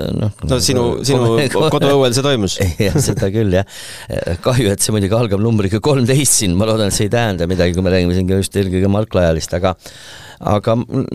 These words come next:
Speaker 1: ütleme nii, et kuna sa esimeses osas mainisid Mark Lajalit, me oleme tegelikult sellest juba rääkinud, äh, siin esimeses punktis nii-öelda tänases,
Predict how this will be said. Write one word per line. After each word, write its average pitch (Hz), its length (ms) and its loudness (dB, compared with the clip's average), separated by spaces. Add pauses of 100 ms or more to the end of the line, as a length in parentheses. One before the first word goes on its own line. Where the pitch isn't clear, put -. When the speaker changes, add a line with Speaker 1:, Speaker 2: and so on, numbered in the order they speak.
(240)
Speaker 1:
ütleme - 180 -2
nii, 147 80 0
et - 80 -4
kuna 139 180 0
sa 123 140 0
esimeses 139 400 0
osas 127 240 0
mainisid 127 400 0
Mark 170 160 -2
Lajalit, 113 320 0
me 156 60 0
oleme 117 180 -2
tegelikult 110 400 -2
sellest 110 240 -2
juba 117 220 2
rääkinud, - 420 -6 (160)
äh, - 240 -6 (240)
siin 85 240 -4
esimeses 82 400 -4
punktis 90 460 -4
nii-öelda 76 260 -6
tänases, 85 460 -4